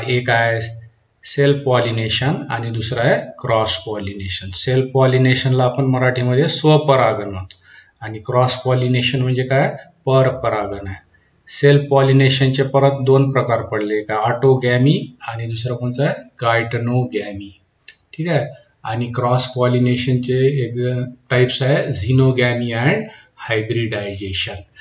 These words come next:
So, सेल्फ pollination म्हणजे स्वपरागण आहे, है ना? त्याच्यामध्ये autogamy and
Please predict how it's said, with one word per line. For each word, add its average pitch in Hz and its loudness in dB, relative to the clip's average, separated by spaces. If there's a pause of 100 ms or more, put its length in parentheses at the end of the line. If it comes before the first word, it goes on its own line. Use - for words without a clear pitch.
(180)
So, - -16
सेल्फ 139 2
pollination 131 2
म्हणजे 131 2
स्वपरागण 120 2
आहे, 98 -12 (340)
है 143 -4
ना? 156 0
त्याच्यामध्ये 127 -2
autogamy 123 2
and 160 0